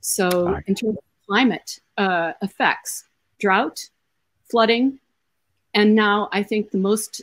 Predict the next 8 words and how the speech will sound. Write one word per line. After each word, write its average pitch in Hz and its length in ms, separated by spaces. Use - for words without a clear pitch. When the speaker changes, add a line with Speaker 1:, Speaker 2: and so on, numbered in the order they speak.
Speaker 1:
uh, 180 340
uh, 190 300
alarming 196 760
i-, 202 180
are 185 200
the 180 300
increased 220 540
winds. 151 500